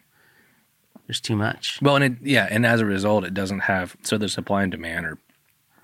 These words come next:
Speaker 2: are out of whack, at least in terms of making a living at it, you know? But I think that going back to that, um, opening night of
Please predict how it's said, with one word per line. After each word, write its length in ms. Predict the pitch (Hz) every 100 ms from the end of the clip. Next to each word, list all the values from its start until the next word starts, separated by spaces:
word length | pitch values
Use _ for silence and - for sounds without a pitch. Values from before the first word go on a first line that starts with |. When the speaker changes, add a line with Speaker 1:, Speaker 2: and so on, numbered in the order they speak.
| _ - - -
Speaker 2:
are 80 |
out 120 | 98 90
of 60 |
whack, 320 | 92 90 87
at 80 | -
least 220 | 101 98
in 100 | 98
terms 300 | 90 92 90 85
of 160 | 82 - - - - - - _ -
making 480 | 92 92 92 107 92
a 40 |
living 280 | 78 82 120
at 140 | 151 175
it, 120 | 156 - - _ _ _ _ -
you 80 | 113
know? 220 | 104 117
But 340 | 123 123 123 123 -
I 300 | 135 160 170
think 320 | 208 208 202
that 220 | 202 - _ _ _ _ _ _ _ _ _ _ 143
going 320 | 175 180 175
back 320 | 160 165 -
to 180 | - 180
that, 260 | 156 151 139 _ - - - - - _
um, 500 | 107 107 101 104 98 _ - - _ _ _ _ _ _ _ _ _ -
opening 380 | 123 127 135 120
night 280 | 113 113 113
of 200 | 104